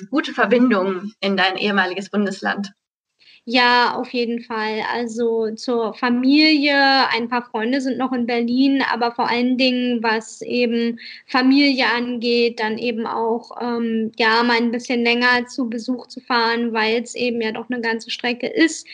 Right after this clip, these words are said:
Speaker 2: Ähm, da muss man sich natürlich dann auch die Zeit nehmen und Urlaube dementsprechend legen und so. Aber klar, ich, ähm, ja, ich habe auch eine Weile frei beim Oranienburger Generalanzeiger gearbeitet.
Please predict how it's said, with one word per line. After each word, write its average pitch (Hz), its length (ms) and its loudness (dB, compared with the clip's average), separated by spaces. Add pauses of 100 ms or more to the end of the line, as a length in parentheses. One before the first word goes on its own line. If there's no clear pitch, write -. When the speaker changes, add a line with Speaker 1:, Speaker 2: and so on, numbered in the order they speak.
(520)
Speaker 2:
Ähm, 254 960 4
da 240 120 2
muss 254 220 2
man 269 180 2
sich 254 120 -8
natürlich 247 340 -2
dann 247 160 -4
auch 240 140 -4
die 247 160 -10
Zeit 240 320 0
nehmen 269 500 2
und 240 220 -2
Urlaube 254 500 0
dementsprechend 240 760 -4
legen 247 440 0
und 233 180 -6
so. 233 320 0
Aber 214 720 -4
klar, 214 420 -2
ich, 233 320 -6
ähm, 233 460 0 (500)
ja, 233 320 4
ich 262 100 0
habe 262 140 2
auch 269 80 2
eine 262 160 2
Weile 247 260 2
frei 254 460 0
beim 269 220 0
Oranienburger 254 500 -2
Generalanzeiger 247 800 -4
gearbeitet. 330 1120 -2